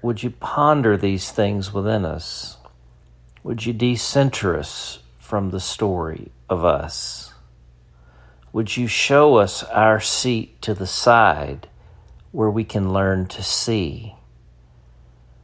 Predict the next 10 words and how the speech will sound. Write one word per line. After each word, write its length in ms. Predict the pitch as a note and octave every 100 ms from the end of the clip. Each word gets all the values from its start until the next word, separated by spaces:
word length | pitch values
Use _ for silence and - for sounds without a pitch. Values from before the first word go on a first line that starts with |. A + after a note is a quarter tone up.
| - -
No, 500 | F#2+ F2+ F2+ G#2+ -
to 120 | A2+
behold 520 | F#2+ G#2 A#2 A#2 A2+
you 640 | G#2+ C3 F3 A#2 E2 D#2 - - - - - -
in 160 | G2+
the 80 | F#2
center 520 | F#2 - F#2+ F2 E2+
of 220 | D#2+ F2 A2+
the 100 | F2
story 800 | - G2 F2 E2+ D#2+ E2+ -